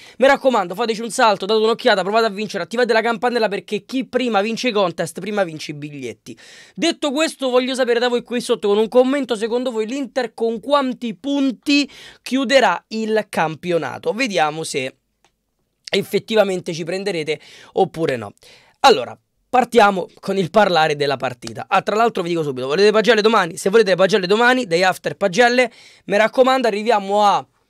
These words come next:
quattromila mi piace sotto questo video e vi porto, eh, mm, day after con le pagelle. Se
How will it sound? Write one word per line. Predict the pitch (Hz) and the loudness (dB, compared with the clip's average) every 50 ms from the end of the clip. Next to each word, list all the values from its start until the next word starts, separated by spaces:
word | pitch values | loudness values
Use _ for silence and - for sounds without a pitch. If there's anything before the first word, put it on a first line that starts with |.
| _ _ _ | _ _ _
quattromila | - 214 269 269 247 247 - 254 233 233 247 254 233 | 2 6 6 6 6 6 4 4 4 6 6 6 4
mi | 226 226 214 | 4 6 4
piace | 240 247 190 196 | 4 2 2 2
sotto | 208 202 202 220 202 | -2 -2 -2 -2 -2
questo | 214 214 - - 254 214 | -2 0 2 2 2 2
video | 180 156 147 147 151 - | 2 -2 -4 -4 -4 -2
e | - 220 | -2 -4
vi | 180 156 165 | -4 -4 -8
porto, | 143 147 135 135 - - _ _ | -10 -10 -10 -10 -12 -18 _ _
eh, | - 190 180 160 156 165 | -4 -2 -2 -2 -2 -4
mm, | 180 165 160 151 156 151 147 143 143 135 | -8 -12 -14 -14 -12 -10 -10 -8 -8 -4
day | 139 175 214 | 0 2 2
after | 185 127 113 - - 147 - | 4 2 0 -4 -8 -10 -8
con | - 156 139 | -6 -6 -6
le | 135 135 131 | -4 -6 -4
pagelle. | - 151 139 131 131 113 - - | -4 -4 -4 -4 -6 -6 -8 -6
Se | 117 165 | -4 -2